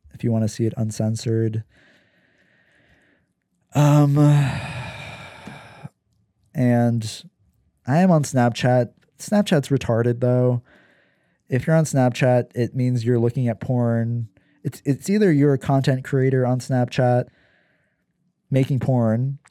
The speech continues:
or you're a person that apparently doesn't get enough porn in other avenues and has to go so far as to add their favorite porn creators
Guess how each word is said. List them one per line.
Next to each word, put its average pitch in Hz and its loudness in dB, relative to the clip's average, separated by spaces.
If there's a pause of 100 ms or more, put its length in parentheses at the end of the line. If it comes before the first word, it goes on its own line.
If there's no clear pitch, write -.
(100)
or 151 2
you're 143 4
a 135 0
person 143 0
that 113 2 (520)
apparently 147 2
doesn't 135 2
get 135 2
enough 127 0
porn 131 0 (180)
in 131 -4
other 123 2
avenues 117 0 (540)
and 120 2
has 127 0
to 139 -2
go 131 2
so 127 0
far 123 0
as 117 0
to - -6
add 117 0 (360)
their 131 2
favorite 120 0
porn 120 -2 (340)
creators 117 0